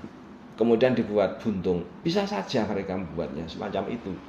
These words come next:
Dari lima puluh trading, da-, dari lima puluh trader yang melakukan trading, eh, dar-, eh, apa,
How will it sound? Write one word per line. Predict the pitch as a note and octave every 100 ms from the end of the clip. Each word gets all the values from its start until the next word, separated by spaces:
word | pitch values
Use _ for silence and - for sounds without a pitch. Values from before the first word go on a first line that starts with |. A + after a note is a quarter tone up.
| - -
Dari | - A#2 A2 E3+
lima | F3+ E3 D3+
puluh | E3 E3
trading, | E3 D#3 D3 D3 C#3 E3 - - - - G#2+
da-, | A2
dari | B2 B2+ D#3+
lima | D#3
puluh | C#3 D3+ D3
trader | C3 - D3
yang | C3+
melakukan | C3 B2+ B2+ C#3
trading, | A#2+ B2 - G#2+ G#2 - - - - - - - - -
eh, | D3 D3
dar-, | A#2 A#2 - -
eh, | C3 A2+ E2+ - - - -
apa, | A#2+ A#2 D#3 F3